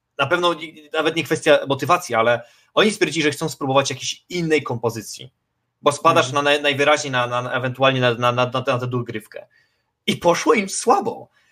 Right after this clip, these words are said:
Speaker 1: że właśnie odeszli od tego, co dla nich działa, bo fajnie, że rozgryźli sobie Rakana, że rozgryźli Twitcha, że mają tego Gravesa, że mają to otrenowane, chcieli spróbować czegoś nowego i to zawiodło. I <laughs> sorry, jeśli sprawdziła cię drużyna z Brazylii,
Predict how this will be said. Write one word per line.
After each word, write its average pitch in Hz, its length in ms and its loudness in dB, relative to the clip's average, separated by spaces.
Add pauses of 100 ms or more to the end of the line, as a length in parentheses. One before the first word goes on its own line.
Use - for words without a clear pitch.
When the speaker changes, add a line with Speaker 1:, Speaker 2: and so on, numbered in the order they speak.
(140)
Speaker 1:
że 156 300 2
właśnie 180 420 2
odeszli 175 460 0
od 147 160 2
tego, 139 200 -2
co 135 180 -8
dla 131 200 0
nich 120 180 -4
działa, 113 380 2
bo 135 180 4
fajnie, 185 300 2
że 117 280 2 (240)
rozgryźli 139 380 -6
sobie 123 200 -2
Rakana, 117 760 2
że 123 140 -4
rozgryźli 117 400 -10
Twitcha, 110 400 -4
że 123 180 0
mają 120 240 4
tego 113 220 -2
Gravesa, 110 640 -4 (200)
że 131 120 0
mają 135 160 2
to 127 120 0
otrenowane, 117 720 0 (240)
chcieli 202 320 0
spróbować 165 340 0
czegoś 202 340 -2
nowego 151 480 4 (220)
i 160 60 -10
to 165 120 2
zawiodło. 143 600 0 (520)
I 175 240 4 (160)
<laughs> - 200 -8
sorry, - 280 4
jeśli 147 180 2
sprawdziła 143 400 0
cię 147 120 -8
drużyna 131 280 -8
z 120 100 -10
Brazylii, 147 640 -2